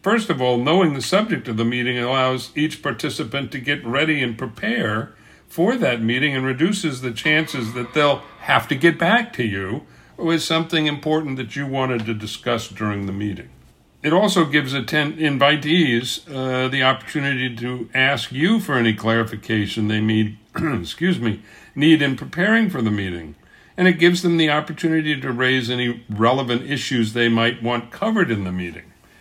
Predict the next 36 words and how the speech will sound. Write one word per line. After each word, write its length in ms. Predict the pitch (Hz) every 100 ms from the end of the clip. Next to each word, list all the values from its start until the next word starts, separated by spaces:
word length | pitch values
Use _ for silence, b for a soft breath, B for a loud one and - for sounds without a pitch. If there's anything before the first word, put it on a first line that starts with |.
| b b b b b _ -
And 220 | 156 160
last, 440 | 226 208 180 - -
it 220 | 165 170
means 400 | 190 196 185 -
that 200 | 156 156 -
everyone 720 | 170 196 208 185 170 165 156
will 160 | 135
come 300 | 131 147 147
to 80 | 147
the 100 | 139
meeting 500 | 139 127 127 127 123
with 160 | 117 107
a 60 |
clear 380 | 101 - 135 143
understanding 760 | 135 127 120 - 123 123 117 107
of 180 | 98 90
the 100 | 98
focus 640 | - 151 185 185 113 - - _ _ _ -
of 200 | 117 101
the 80 | 107
meeting 520 | 107 110 110 107 110
and 140 | 117
makes 240 | 123 135 -
it 100 | 127
easier 380 | 143 131 131 127
for 260 | 117 117
everyone 380 | 120 120 113 113
to 80 | 101
stick 440 | - - 135 -
to 80 | 113
the 120 | 98
point 480 | 92 - 123 95 - - b b b
so 220 | - 127
that 180 | 113 113
you 120 | 131
can 240 | 127 117